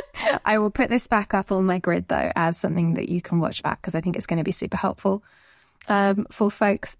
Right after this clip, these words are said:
to understand that. But yes, I am, just to recap, stepping back from hands-on work, no longer doing it as of this week. Really excited to continue to grow my business, to be able to be that agency owner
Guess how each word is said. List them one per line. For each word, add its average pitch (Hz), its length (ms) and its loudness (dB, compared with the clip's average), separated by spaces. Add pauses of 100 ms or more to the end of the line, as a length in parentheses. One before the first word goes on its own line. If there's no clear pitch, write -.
to 208 480 2
understand 220 520 6
that. 240 140 4
But - 140 -2
yes, - 500 -2
I 214 140 2
am, 190 480 -2 (260)
just 208 180 0
to 214 60 0
recap, 190 360 0 (360)
stepping 196 440 2
back 190 240 0
from 190 140 4
hands-on 180 380 2
work, 175 380 0
no 185 180 6
longer 185 240 6
doing 165 360 0
it - 100 -2
as 170 180 0
of 160 100 -4
this - 220 -6
week. 185 360 -2 (240)
Really 185 300 4
excited 165 540 -2
to 185 120 -2
continue 175 400 0
to - 100 -8
grow - 180 -4
my 180 100 -4
business, 202 720 0 (440)
to 170 320 0
be 170 140 -2
able 175 280 0
to - 100 -12
be 185 100 -2
that - 160 -2
agency 175 480 -2
owner 165 480 0